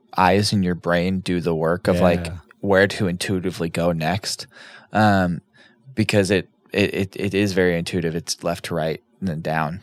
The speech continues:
Speaker 1: kind of a feel to it. Um,
Speaker 2: As long as it's not a manga. Yeah.
Speaker 1: as long as, as long as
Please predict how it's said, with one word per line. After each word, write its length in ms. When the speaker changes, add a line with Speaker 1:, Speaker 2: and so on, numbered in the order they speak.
Speaker 1:
kind 200
of 120
a 100
feel 360
to 200
it. 220
Um, 360
Speaker 2:
As 120
long 100
as 80
it's 160
not 100
a 60
manga. 480
Yeah. 140
Speaker 1:
as 40
long 200
as, 240
as 100
long 160
as 160